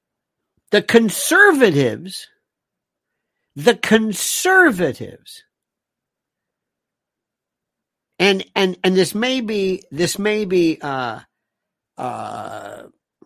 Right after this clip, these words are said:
crazy, but why is pro-Israel a conservative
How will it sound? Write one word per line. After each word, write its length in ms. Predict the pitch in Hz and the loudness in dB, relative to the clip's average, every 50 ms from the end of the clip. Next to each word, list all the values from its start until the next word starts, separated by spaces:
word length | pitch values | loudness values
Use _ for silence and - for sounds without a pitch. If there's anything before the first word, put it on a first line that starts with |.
| _ _ _ _ | _ _ _ _
crazy, 840 | - - - 262 294 311 294 262 190 156 151 131 127 143 170 180 _ _ | -4 2 4 4 6 6 6 4 2 0 -2 -6 -6 -8 -10 -14 _ _
but 160 | - 196 170 - | -2 -2 -2 -2
why 400 | - 156 151 175 214 262 302 - | -4 -4 -4 -2 0 0 0 0
is 500 | 311 302 277 233 220 214 208 196 190 175 | -2 -2 -4 -4 -2 -2 -2 -2 -4 -8
pro-Israel 920 | - _ - - 233 240 233 220 202 226 233 208 202 185 170 156 151 151 - _ - | -12 _ -2 2 4 4 4 4 2 -2 -4 -2 -2 -2 -2 -2 -4 -6 -10 _ -6
a 180 | 208 208 208 185 | -4 -4 -4 -6
conservative 1400 | - - - 185 165 156 143 127 - - - - - 330 349 339 330 254 170 160 131 110 110 110 117 135 156 _ | -8 -6 -4 -4 -4 -4 -6 -12 -14 -14 -8 -4 -4 -2 -2 -2 -2 -2 -4 -4 -4 -4 -6 -8 -8 -10 -14 _